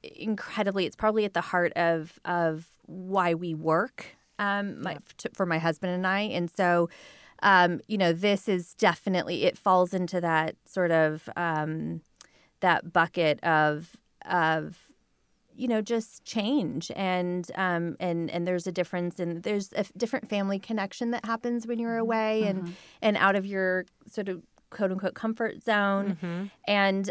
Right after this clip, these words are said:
Speaker 1: um, and, you know, we can't wait. So we're doing the family camp, and then we'll sort of travel around Bali afterwards, um, to kinda have a full experience. But, um,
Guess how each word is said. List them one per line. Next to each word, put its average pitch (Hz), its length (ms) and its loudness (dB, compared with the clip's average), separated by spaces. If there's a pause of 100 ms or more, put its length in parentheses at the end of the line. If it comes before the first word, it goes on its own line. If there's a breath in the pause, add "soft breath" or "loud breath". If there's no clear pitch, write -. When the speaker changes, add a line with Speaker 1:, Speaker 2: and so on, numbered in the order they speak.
Speaker 1:
um, 180 540 4
and, 202 340 0
you 214 120 -2
know, 190 100 4
we 190 160 -2
can't 196 260 -6
wait. 240 380 -4
So 202 80 -2
we're 202 140 -2
doing 220 220 0
the 247 60 -2
family 226 320 0
camp, 220 320 -2
and 208 100 0
then 196 140 0
we'll 185 200 2
sort 185 200 -4
of 180 80 -6
travel 190 360 0
around 180 280 0
Bali 165 380 -2
afterwards, 247 640 -10 (200)
um, 170 540 0 (720)
to 202 140 -4
kinda 180 260 -4
have 170 160 -4
a 165 80 -2
full 165 440 0
experience. 156 840 -6 (120)
But, 156 320 -4
um, 160 320 -6